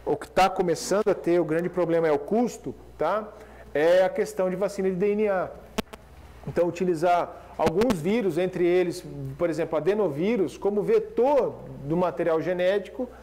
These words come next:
pra ser, inclui-, né, é, é, pra essas células fagocíticas entrarem e produzirem antígenos virais pra dentro, estimulação da resposta imune,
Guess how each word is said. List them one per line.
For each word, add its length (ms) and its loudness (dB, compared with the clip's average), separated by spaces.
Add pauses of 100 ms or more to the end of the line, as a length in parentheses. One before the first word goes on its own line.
(400)
pra 140 4
ser, 460 0
inclui-, 600 -4
né, 560 -2
é, 380 0
é, 40 -4
pra 200 0
essas 320 -2
células 340 0
fagocíticas 720 -4
entrarem 560 -2
e 80 -4
produzirem 840 0
antígenos 480 0
virais 540 0
pra 180 -2
dentro, 240 -2
estimulação 540 -4
da 60 -4
resposta 420 -4
imune, 340 -4